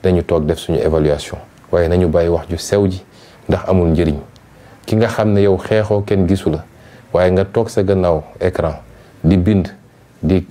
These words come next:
casser moral troupe yi, wala di andi xuloo ak xeex ci diggante troupe yi, kooku liggéeyaloo ñu, da nga ñu,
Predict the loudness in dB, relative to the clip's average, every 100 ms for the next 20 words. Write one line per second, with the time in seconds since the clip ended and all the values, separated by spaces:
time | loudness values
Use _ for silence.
0 | -12 -4 -2 0 2 2 2 -2 0 -2
1 | -2 -8 -2 2 2 0 0 0 0 0
2 | 0 0 0 -2 -4 -6 -4 -2 0 0
3 | 0 0 0 0 -4 -12 -20 -20 -14 -2
4 | 0 0 -2 -6 -18 _ 0 2 4 4
5 | 4 4 2 -2 0 2 2 2